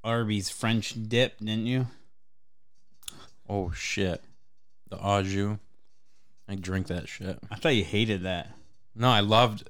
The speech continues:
Speaker 2: no, I love the French dip. French dip at Arby's is one of the best fast food sandwiches. It's the
Speaker 1: I thought you
Speaker 2: it was,
Speaker 1: shit all over
Speaker 2: no,
Speaker 1: that
Speaker 2: it was
Speaker 1: one
Speaker 2: the
Speaker 1: time.
Speaker 2: fusion fucking Philly.
Speaker 1: Oh, okay.
Speaker 2: Fusion Philly.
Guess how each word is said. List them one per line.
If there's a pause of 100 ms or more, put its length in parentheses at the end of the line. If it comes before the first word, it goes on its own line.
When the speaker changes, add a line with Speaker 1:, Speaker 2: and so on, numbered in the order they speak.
(100)
Speaker 2:
no,
I
love
the
French
dip.
French
dip
at
Arby's
is
one
of
the
best
fast
food
sandwiches. (880)
It's
the
Speaker 1:
I
thought
you
Speaker 2:
it
was,
Speaker 1:
shit
all
over
Speaker 2:
no,
Speaker 1:
that
Speaker 2:
it
was
Speaker 1:
one
Speaker 2:
the
Speaker 1:
time.
Speaker 2:
fusion (420)
fucking
Philly. (200)
Speaker 1:
Oh,
okay. (220)
Speaker 2:
Fusion
Philly.